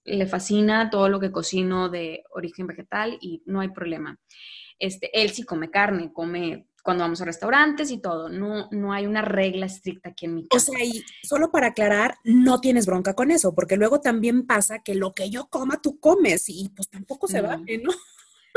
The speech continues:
Speaker 1: No, para nada, para nada. O sea, inclusive a veces cuando pedimos de cenar, pues yo pido mi, mi platillo vegetariano o vegano inclusive, y mi esposo pide su platillo normal. Cada quien come lo que necesita comer y quiere comer y no pasa absolutamente nada. Inclusive mi esposo mismo me ha dicho, "Oye, ¿sabes qué?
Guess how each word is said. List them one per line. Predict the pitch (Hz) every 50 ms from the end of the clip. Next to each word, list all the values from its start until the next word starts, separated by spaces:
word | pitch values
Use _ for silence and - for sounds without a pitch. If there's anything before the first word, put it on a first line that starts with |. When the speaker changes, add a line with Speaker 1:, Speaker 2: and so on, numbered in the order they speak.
| 466 - - 440 277
Speaker 1:
No, | 190 190 202 247 285 277
para | 254 208 185 185
nada, | 185 190 196 202 190 190 - 190
para | - 196 196 202
nada. | 208 208 214 214 214 202 180 175
O | 165
sea, | - 196 202
inclusive | 202 190 214 202 - 226 226
a | 233
veces | 240 247 247 - -
cuando | - 254 233 220 202
pedimos | 202 196 202 214 214 226 226
de | 233 226
cenar, | - - 196 190 190 190 185 196 240 359 - - - _ _ _ _ _ _ _ _ _ _ _ _
pues | - 196 185
yo | 196 196 196
pido | 208 220 208 208 214
mi, | 214 214 208 202 196 185 - -
mi | 190 190 180 175
platillo | - - 180 175 - 190 190 196 196 196 202 196 190 190 185 175 170 - - 220
vegetariano | 180 175 - 175 - 170 180 196 220 220 220 214 208 220 226 214
o |
vegano | 180 175 165 175 185 190 202 196
inclusive, | 190 185 190 185 185 - - 247 247 220 214 214 247 302 -
y | - 233 214
mi | 214 202
esposo | 196 - - 147 147 190 190
pide | - 220 196 208
su | - - -
platillo | 320 294 294 208 202 214
normal. | 240 254 247 262 294 349 403 370 - -
Cada | 233 220 220 233 226
quien | - 269 285 285
come | 285 254 254 269 277
lo | 277 277
que | - 226
necesita | 202 196 190 190 190 202 -
comer | - 226 208 208 214
y | 220 202
quiere | - 190 196 190
comer | 202 214 240 311 320 -
y | 233
no | 208 202 196
pasa | 196 202 190 208
absolutamente | 196 - 190 185 180 175 185 180 170 165 170
nada. | 170 170 170
Inclusive | 165 214 214 190 233 233 226 - 302 359 415 269
mi | 214 202
esposo | 196 - - 240 247 269 269
mismo | 262 262 254 254 247
me | 233 220
ha |
dicho, | 214 214 208 208 202
"Oye, | 196 190
¿sabes | 190 190 190 202 202 -
qué? | - 196 180 185 - -